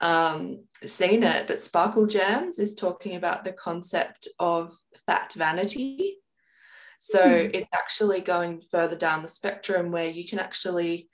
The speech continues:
Speaker 1: celebrate, um, and I'm talking specifically about fatness here in the reclaimed sense. So I hope ev-, hope everyone who's listening, um, is aware of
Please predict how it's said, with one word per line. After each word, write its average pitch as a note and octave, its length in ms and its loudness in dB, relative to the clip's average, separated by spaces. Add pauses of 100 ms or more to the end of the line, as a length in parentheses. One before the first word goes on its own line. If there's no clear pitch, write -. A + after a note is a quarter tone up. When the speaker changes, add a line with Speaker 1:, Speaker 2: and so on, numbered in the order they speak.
(480)
Speaker 1:
celebrate, E3+ 920 0 (180)
um, D#3+ 600 -4
and E3+ 160 0
I'm E3 120 -2
talking E3 320 -4
specifically E3 800 -4
about E3 560 -6
fatness F#3 540 -4
here C#4+ 540 0
in F3 140 -4
the E3 100 -4
reclaimed D#3+ 460 -6
sense. D#3 320 -6
So F3 120 0
I - 20 -2
hope F3 240 -2
ev-, E3 280 -2
hope G3+ 220 6
everyone F#3 400 4
who's G3 200 0
listening, E3+ 600 -4 (460)
um, D#3+ 400 0
is F3 180 -2
aware D#3+ 640 2
of D#3 240 -4